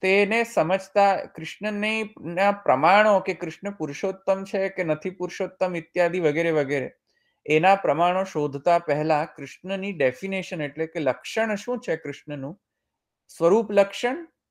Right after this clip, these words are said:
શું છે કૃષ્ણનું, એસેન્શિયલ ક્વોલિટી શું છે કૃષ્ણનું,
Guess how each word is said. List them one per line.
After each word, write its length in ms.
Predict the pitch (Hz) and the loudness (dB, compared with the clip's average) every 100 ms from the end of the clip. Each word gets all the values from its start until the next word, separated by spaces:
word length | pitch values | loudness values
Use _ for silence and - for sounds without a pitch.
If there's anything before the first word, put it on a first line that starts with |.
| _ | _
શું 320 | - 269 277 | -8 -2 -2
છે 180 | - 170 | 0 -4
કૃષ્ણનું, 480 | 160 143 - 147 160 | -4 -12 -8 -8 -2
એસેન્શિયલ 640 | 143 - 214 220 233 220 | -2 0 -4 -2 -2 -2
ક્વોલિટી 480 | 208 156 185 220 226 | 4 4 6 2 -2
શું 260 | - 202 | -6 -8
છે 160 | 185 160 | -4 -4
કૃષ્ણનું, 760 | 156 - 139 - 147 143 254 | -4 -12 -12 -8 -8 -8 -12